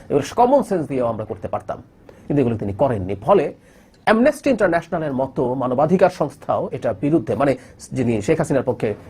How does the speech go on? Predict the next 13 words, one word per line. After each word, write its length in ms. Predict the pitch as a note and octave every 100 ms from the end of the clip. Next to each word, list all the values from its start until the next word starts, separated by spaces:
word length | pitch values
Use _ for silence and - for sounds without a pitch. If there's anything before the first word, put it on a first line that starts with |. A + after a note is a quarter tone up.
| -
ডিফেন্ড 300 | - B3+ G3+
করেছেন, 380 | C#3 A#2 C3 G#2+ -
তার 220 | D3 E3+ A#2+
কর্মকাণ্ড 500 | C3+ A#2 G#2+ G#2+ G2
নিয়ে 260 | G2+ G2+ G#2 - -
সিরিয়াস 460 | - - D4+ A3 -
প্রশ্ন 280 | D#3 - A2+
তুলেছে, 220 | D2 G#2
এবং 80 | A#3
এই 40 |
প্রশ্নগুলো 300 | A#3 B3 C4 B3+
উঠতে 280 | C#4+ - -
পারলো। 340 | G2 E2 D#2+